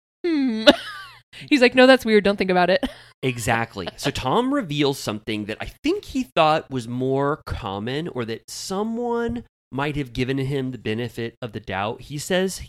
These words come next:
Speaker 2: he would find it sort of hot to see, to watch.
Speaker 1: Yeah.
Speaker 2: I mean, it's a, it's
Speaker 1: I mean, it's probably, like,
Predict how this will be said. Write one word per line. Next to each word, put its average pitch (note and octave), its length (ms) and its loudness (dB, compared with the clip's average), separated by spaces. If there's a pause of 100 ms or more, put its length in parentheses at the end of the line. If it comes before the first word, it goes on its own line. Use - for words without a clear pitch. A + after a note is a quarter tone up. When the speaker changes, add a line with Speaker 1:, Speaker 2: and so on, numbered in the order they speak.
Speaker 2:
he C#3+ 180 -8
would F3 160 -8
find B2 340 0
it C3 220 -2
sort A#2 180 -6
of E3+ 80 -6
hot F3+ 300 -4
to F#3 100 -6
see, D3+ 420 -10 (380)
to F3+ 100 -2
watch. G3 580 -2 (340)
Speaker 1:
Yeah. - 140 -4
Speaker 2:
I - 20 2
mean, F#4+ 160 8
it's D#4+ 140 4
a, - 140 -4
it's - 140 -6 (340)
Speaker 1:
I A#3 60 2
mean, A3+ 180 0
it's A3 140 0
probably, C4+ 340 -2
like, G3+ 200 -2